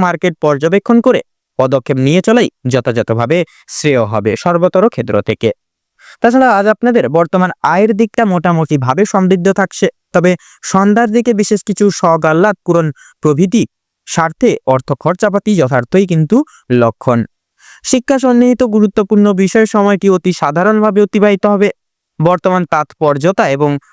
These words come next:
আনুবেক্ষণিক প্রক্রিয়াগত ক্রিয়াকলাপ যথার্থই নতুন কিছু পদে নিয়োগ লাভ করাতে পারে। তবে প্রত্যেক স্তরের শিক্ষার্থীদের সচরাচর নিজস্ব দায় দায়িত্ব এবং দিক অনুসরণ রেখে পদক্ষেপ নেওয়া যথার্থই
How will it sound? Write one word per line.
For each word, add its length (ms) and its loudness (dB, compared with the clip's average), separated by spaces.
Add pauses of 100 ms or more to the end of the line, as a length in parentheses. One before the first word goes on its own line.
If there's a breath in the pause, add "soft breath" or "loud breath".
আনুবেক্ষণিক 680 2
প্রক্রিয়াগত 580 -2 (120)
ক্রিয়াকলাপ 560 -2
যথার্থই 400 -2
নতুন 320 0
কিছু 260 0
পদে 240 0 (400 soft breath)
নিয়োগ 280 2
লাভ 220 0
করাতে 320 -2
পারে। 260 -2 (880)
তবে 180 0
প্রত্যেক 460 -2
স্তরের 340 0 (440)
শিক্ষার্থীদের 640 -2
সচরাচর 580 0
নিজস্ব 320 0
দায় 240 0
দায়িত্ব 320 0 (140)
এবং 140 2 (580 loud breath)
দিক 160 4 (100)
অনুসরণ 460 2
রেখে 260 0
পদক্ষেপ 380 0
নেওয়া 300 2
যথার্থই 520 -2